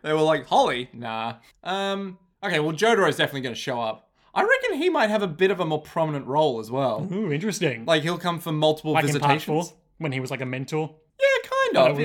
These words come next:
Speaker 1: yeah.
Speaker 2: it'll be like, "I hate you, Dad. No, let me help you, Jolene."
Speaker 1: Yeah, exactly, right? Where it's like, over time,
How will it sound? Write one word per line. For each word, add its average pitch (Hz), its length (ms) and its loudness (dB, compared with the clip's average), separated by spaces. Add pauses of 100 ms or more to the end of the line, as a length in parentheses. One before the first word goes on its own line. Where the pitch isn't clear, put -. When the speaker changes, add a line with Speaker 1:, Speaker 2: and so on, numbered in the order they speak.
Speaker 1:
yeah. 214 60 -2
Speaker 2:
it'll 156 120 0
be 143 120 -4
like, 127 180 -4
"I 139 40 -6
hate 151 220 -2
you, 143 140 -4
Dad. 139 400 -2
No, 135 180 -2
let 120 200 -6
me 127 80 -10
help 127 280 -4
you, 127 100 -8
Jolene." 110 180 -12
Speaker 1:
Yeah, 110 260 -4
exactly, 143 580 0
right? 135 360 -2
Where 147 160 0
it's - 160 -8
like, 127 300 -2 (300)
over 175 300 2
time, 131 580 0